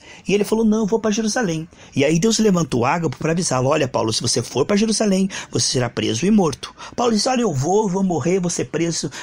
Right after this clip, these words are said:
mas eu vou." E Deus respeitou, tanto que depois, lá em Atos, Deus diz: "Ó Paulo, importa que você pregue lá em Roma."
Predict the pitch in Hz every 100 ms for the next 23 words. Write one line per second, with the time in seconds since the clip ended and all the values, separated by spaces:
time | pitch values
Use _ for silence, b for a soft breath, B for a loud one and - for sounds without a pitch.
0 | B 139 156 147 98 98 - _ _ B
1 | - 294 196 151 - 185 - 240 226 202
2 | 202 165 233 - 220 - 147 147 - 143
3 | 113 143 151 - - B B B 110 123
4 | 147 131 131 160 156 - B B 185 180
5 | 135 117 135 165 180 165 - 190 175 -
6 | 180 - 147 139 143 180 151 156 147 113